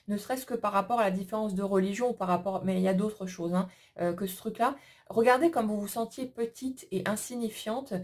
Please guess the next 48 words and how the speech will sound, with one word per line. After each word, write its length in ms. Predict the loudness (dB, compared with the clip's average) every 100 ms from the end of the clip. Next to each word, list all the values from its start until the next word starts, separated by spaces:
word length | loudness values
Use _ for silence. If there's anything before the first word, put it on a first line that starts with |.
| -8 -12 -6
et 100 | 0
comme 200 | 0 0
vous 180 | 6
avez 260 | 6 6 2
eu 100 | 0
peur 520 | 0 0 0 -4 -16 _ -10
d'être 380 | -6 -6 -4 -2
jugée, 360 | 0 -2 -2 0
d'être 300 | -2 -2 -8
critiquée 500 | -6 -8 -8 -8 -6
par 220 | -6 -6
sa 160 | -6
famille 440 | -4 -2 0 0 -2
ou 40 |
par 180 | -6 -10
son 220 | -6 0
entourage 580 | 0 0 -2 0 2 2 -2 -4 -18 -2
et 120 | 4
à 60 | 4
quel 200 | 4 0
point 140 | 0
vous 100 | -2
vous 60 | -2
sentiez 380 | -2 -4 -4 -6
pas 160 | -2
légitime 760 | 0 0 -2 -4 -8 -4 0 -2 -4 _
de 100 | 2
devenir 360 | 4 4 2 2
la 120 | 0
femme 280 | 0 -2 -2
de 80 | -2
cet 260 | -2 -4
homme-là. 380 | -2 0 0 0 -4 -20 -12 0
Et 100 | 2
regardez 400 | 4 4 2 -2
tous 140 | -6
ces 160 | -6 -2
morceaux, 440 | -2 -2 -4 -4
regardez 380 | 0 -2 0 0
comme 180 | 0 0
vous 100 | 0
vous 160 | 2
êtes 160 | 0 -2
tordu 320 | -4 -4 -4
dans 100 | -4
tous 160 | -4 -4
les 140 | -4
sens 400 | -4 -6 -6 -12